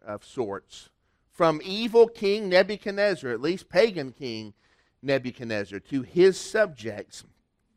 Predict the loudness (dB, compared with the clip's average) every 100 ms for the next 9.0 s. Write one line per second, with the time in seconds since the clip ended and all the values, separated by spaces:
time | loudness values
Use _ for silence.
0 | _ _ -2 0 0 -2 -4 0 2 2
1 | -2 _ _ _ _ -8 -4 4 4 4
2 | -2 -6 -6 -6 -10 -14 -12 -14 -14 -14
3 | _ _ _ _ _ -10 -8 -8 -10 -8
4 | -8 -10 _ _ _ _ -16 -12 -2 0
5 | 0 0 0 -2 -4 -2 0 0 -2 -6
6 | _ -16 -12 -12 -10 -10 -4 -4 -4 -4
7 | -4 -4 -6 -8 -6 -6 -4 -4 -4 -12
8 | -12 -6 -2 -2 -4 -10 -6 -6 -6